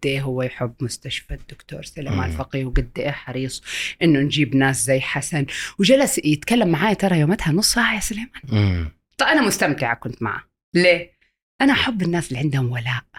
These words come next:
Speaker 2: صحيح.
Speaker 1: حتعطيك نظرة رائعة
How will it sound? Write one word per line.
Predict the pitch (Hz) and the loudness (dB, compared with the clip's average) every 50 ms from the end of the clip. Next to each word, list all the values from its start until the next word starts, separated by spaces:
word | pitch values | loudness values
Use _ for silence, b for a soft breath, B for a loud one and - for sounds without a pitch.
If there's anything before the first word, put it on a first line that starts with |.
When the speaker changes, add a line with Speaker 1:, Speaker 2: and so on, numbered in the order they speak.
| - _ _ - | -20 _ _ -6
Speaker 2:
صحيح. | - 110 95 85 85 87 80 - - - | -2 0 0 0 0 0 -2 -4 -8 -8
Speaker 1:
حتعطيك | - - - 190 - 214 175 156 - _ - 196 220 233 220 - - - 165 | -4 -2 -2 0 0 0 0 -2 -4 _ -2 0 2 2 2 0 0 2 4
نظرة | 160 170 196 214 185 156 175 170 160 151 147 143 135 131 - _ - | 4 4 4 2 2 2 2 2 4 2 0 0 -2 -4 -8 _ -8
رائعة | 127 139 208 254 254 - - - - 160 165 139 - | -4 0 2 2 2 2 0 0 -2 -2 -4 -6 -8